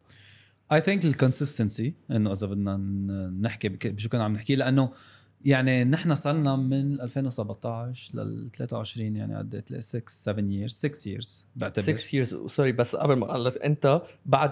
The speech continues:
Speaker 2: ثلاث أربع سنين لحسيته بهالنجاح، ما
Speaker 1: إيه،
Speaker 2: هيك؟
Speaker 1: إيه، يعني
Speaker 2: بعد
Speaker 1: بقول لك
Speaker 2: ثلاث
Speaker 1: ثلاث
Speaker 2: أربع
Speaker 1: سنين.
Speaker 2: س-، ثلاث سنين.
Speaker 1: نحن بلشنا مارش two thousand seventeen وكنا مبلشين ترافل على أساس،
Speaker 2: إيه.
Speaker 1: وكنا نسافر ونحط سفرات فلوجز ومدري شو. آه،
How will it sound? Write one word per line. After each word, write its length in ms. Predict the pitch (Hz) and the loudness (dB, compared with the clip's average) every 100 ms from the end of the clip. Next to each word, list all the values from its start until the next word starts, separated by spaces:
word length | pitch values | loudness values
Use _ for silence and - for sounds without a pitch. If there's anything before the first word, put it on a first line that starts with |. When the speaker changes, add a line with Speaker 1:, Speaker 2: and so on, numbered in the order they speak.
| - | 2
Speaker 2:
ثلاث 220 | 165 160 | 0 4
أربع 300 | 151 160 135 | 4 6 4
سنين 340 | 117 - 151 147 | 2 0 2 2
لحسيته 580 | 113 123 - 135 135 113 | 2 0 0 0 0 0
بهالنجاح، 720 | 107 107 107 104 107 95 101 | 0 0 0 2 2 0 0
ما 120 | 95 | 4
Speaker 1:
إيه، 180 | 139 190 | 6 4
Speaker 2:
هيك؟ 80 | - | 4
Speaker 1:
إيه، 340 | 160 170 127 117 | 2 0 -4 0
يعني 80 | |
Speaker 2:
بعد 100 | 113 | 2
Speaker 1:
بقول 140 | 139 175 | 4 6
لك 60 | |
Speaker 2:
ثلاث 220 | 151 - 165 | 4 4 2
Speaker 1:
ثلاث 160 | 170 | 4
Speaker 2:
أربع 180 | 165 160 | 4 6
Speaker 1:
سنين. 120 | 185 | 4
Speaker 2:
س-، 280 | 139 - - - | 2 -2 -8 -2
ثلاث 280 | 170 170 147 | -2 2 0
سنين. 420 | - 147 151 143 | 0 -2 2 2
Speaker 1:
نحن 200 | 190 220 | 2 2
بلشنا 380 | 175 208 208 170 | 2 0 2 4
مارش 360 | 175 196 - | 4 4 0
two 60 | 143 | 0
thousand 420 | 151 147 143 135 | 2 2 0 2
seventeen 360 | 120 110 135 190 | 0 2 0 2
وكنا 240 | 156 135 | 2 4
مبلشين 420 | 127 120 - 156 | 4 2 2 0
ترافل 400 | - 143 131 113 | 2 2 4 2
على 180 | 101 101 | 0 -2
أساس، 320 | 101 113 139 | 0 2 4
Speaker 2:
إيه. 240 | 135 123 110 - | 6 4 2 0
Speaker 1:
وكنا 280 | 190 247 202 | 0 2 2
نسافر 380 | - 165 165 147 | 2 0 2 2
ونحط 260 | 143 160 | 2 -2
سفرات 460 | - 131 - 139 123 | -2 -4 2 2 2
فلوجز 420 | 113 123 120 107 | 2 2 2 0
ومدري 260 | 104 104 107 | -2 0 -2
شو. 320 | - 117 190 - - - - _ 113 | 0 -2 -2 -8 -20 -20 -20 _ 0
آه، 460 | 123 120 120 - | 2 4 2 -2